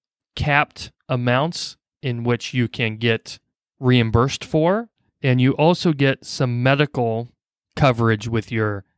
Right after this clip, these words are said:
trip insurance with the Chase Sapphire Reserve. So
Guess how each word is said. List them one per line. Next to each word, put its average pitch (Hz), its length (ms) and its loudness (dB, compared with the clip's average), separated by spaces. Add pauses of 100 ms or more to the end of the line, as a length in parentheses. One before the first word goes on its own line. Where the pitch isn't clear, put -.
(200)
trip - 380 -2 (160)
insurance 113 800 -4 (160)
with 123 180 0
the 120 100 -4
Chase 113 280 -6
Sapphire 110 420 -4
Reserve. 101 500 -12
So 107 280 -6